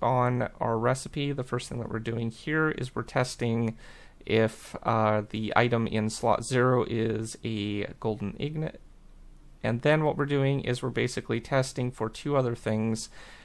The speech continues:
And the first thing that we're testing for is if the fuel slot, fuel slot number one, it has a lava bucket. And then the other thing that we're testing for is if the slot two, our output pu-, output slot, is equal to zero,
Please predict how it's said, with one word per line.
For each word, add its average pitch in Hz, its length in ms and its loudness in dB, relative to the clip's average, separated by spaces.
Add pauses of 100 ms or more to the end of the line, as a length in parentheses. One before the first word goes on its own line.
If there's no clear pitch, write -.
(120)
And 107 240 0
the 110 60 -2
first 127 260 -2
thing 127 140 0
that 117 100 0
we're - 80 -4
testing 123 420 -2
for 110 280 0
is - 260 -6
if 107 180 -4
the 117 120 -4
fuel 147 340 -2
slot, 131 480 2 (220)
fuel - 180 -6
slot - 340 -6
number 110 240 -4
one, 156 360 2 (420)
it 120 300 2
has 113 360 0
a 110 120 -2
lava 135 340 0
bucket. 131 460 -2 (220)
And 131 140 0
then 143 360 4
the 143 160 -2
other 160 220 2
thing 156 240 -2
that 143 120 0
we're 135 120 -2
testing 139 420 -2
for 139 480 2
is 131 500 0
if 127 340 -2 (540)
the 123 320 0
slot 139 420 0
two, 180 540 -2 (240)
our 117 420 4
output - 380 2
pu-, - 160 -8 (240)
output 135 440 -2
slot, 165 420 0
is 131 260 -4
equal 135 280 -2
to 127 260 -4
zero, 180 560 2